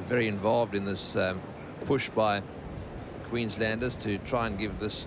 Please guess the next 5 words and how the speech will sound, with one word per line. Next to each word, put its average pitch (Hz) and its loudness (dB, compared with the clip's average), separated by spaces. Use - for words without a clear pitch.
Queensland 113 0
slide 113 4
a 95 -4
slightly 104 0
different. 110 -2